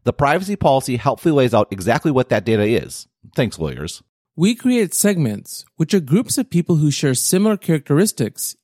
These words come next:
Speaker 2: and use these groups for delivering targeted ads. Information about you may be used to determine which segments you're assigned to, and thus, which ads you receive. To protect your privacy, targeted ads are delivered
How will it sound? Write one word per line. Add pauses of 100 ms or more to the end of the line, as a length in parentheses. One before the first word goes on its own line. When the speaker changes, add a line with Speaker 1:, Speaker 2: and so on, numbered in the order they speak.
Speaker 2:
and
use
these
groups
for
delivering
targeted
ads. (480)
Information
about
you
may
be
used
to
determine
which
segments
you're
assigned
to, (200)
and
thus,
which (100)
ads
you
receive. (580)
To
protect
your
privacy,
targeted
ads
are
delivered